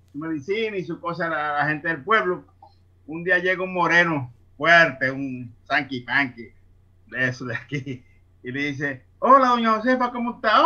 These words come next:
"Oh, ¿cómo tú estás, muchacho?". "Bien, doña Josefa, yo necesito un condón". "¿Cómo?". "Ah, sí, dígame qué tamaño". "Yo no, eh, el más grande que usted tenga, doña Josefa".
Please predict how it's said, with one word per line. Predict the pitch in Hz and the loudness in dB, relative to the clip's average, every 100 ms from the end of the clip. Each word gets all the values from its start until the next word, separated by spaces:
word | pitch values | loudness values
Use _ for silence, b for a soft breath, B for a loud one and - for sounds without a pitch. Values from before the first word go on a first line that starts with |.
| 339 | 8
"Oh, | 330 | 8
¿cómo | 311 311 | 2 -4
tú | 294 | -6
estás, | 269 277 262 | 0 2 2
muchacho?". | 247 254 254 233 190 B B B - | 0 2 2 2 -4 B B B -6
"Bien, | 214 | -4
doña | 208 233 233 | -2 0 2
Josefa, | 233 254 233 | 2 0 0
yo | 233 | -4
necesito | 240 226 233 240 | -4 -4 -6 -8
un | 226 | -8
condón". | 214 196 214 - | -8 -4 -4 -4
"¿Cómo?". | 196 240 262 175 - b b | -6 -4 -4 -4 -12 b b
"Ah, | 202 233 | 0 0
sí, | 240 233 226 B - | 0 -8 -10 B -10
dígame | 240 262 254 | -2 0 2
qué | 254 | 0
tamaño". | 254 240 240 226 180 - _ _ _ | 0 2 2 2 -4 -12 _ _ _
"Yo | 190 | 0
no, | 208 | 0
eh, | 196 196 202 196 190 - | 0 -2 -2 -2 -6 -6
el | 196 | 0
más | 254 | 4
grande | 269 285 269 | 4 4 2
que | 262 | 2
usted | 254 | 2
tenga, | 254 254 240 | 2 2 0
doña | 226 | -2
Josefa". | 220 254 254 156 | -2 -2 -2 -8